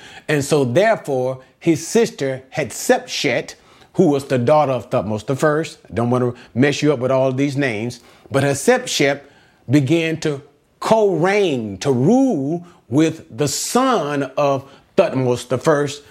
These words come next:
Thutmose the second, I'm sorry, who was Thutmose the third. Thutmose the third was a young boy. He was too young to rule. Therefore, his aunt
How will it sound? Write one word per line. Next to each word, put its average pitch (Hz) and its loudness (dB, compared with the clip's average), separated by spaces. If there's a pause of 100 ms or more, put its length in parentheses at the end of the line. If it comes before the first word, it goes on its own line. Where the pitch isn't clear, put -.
(220)
Thutmose 147 2
the 127 -2
second, 170 0
I'm 110 -4
sorry, 107 0 (340)
who 208 2
was 143 0 (100)
Thutmose 143 -2
the 127 -2
third. 147 0 (380)
Thutmose 151 0
the 135 -8
third 185 2
was 131 -4
a 143 0
young 143 -2
boy. 170 0 (260)
He 143 -2
was 139 -2
too 180 0
young 202 2
to 143 -2
rule. 117 -2
Therefore, 139 0
his 156 -2
aunt 196 0